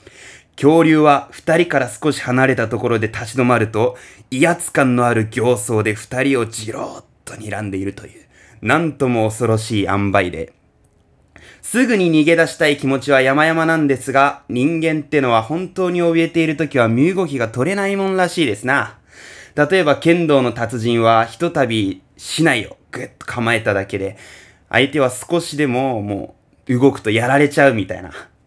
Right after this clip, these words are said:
感じになっちゃうらしくてね。まあ、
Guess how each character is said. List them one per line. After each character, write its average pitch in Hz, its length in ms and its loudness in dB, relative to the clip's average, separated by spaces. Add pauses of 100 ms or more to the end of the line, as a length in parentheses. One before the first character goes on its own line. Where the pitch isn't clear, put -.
感 117 200 -2
じ 110 120 -2
に 110 60 0
な 110 80 4
っ 110 140 -6 (120)
ち 123 100 0
ゃ 120 60 4
う 117 60 2
ら 117 120 2
し - 120 -14
く - 80 -20
て 90 160 -12
ね。 92 280 -16 (520)
ま 104 340 -2
あ、 - 20 -20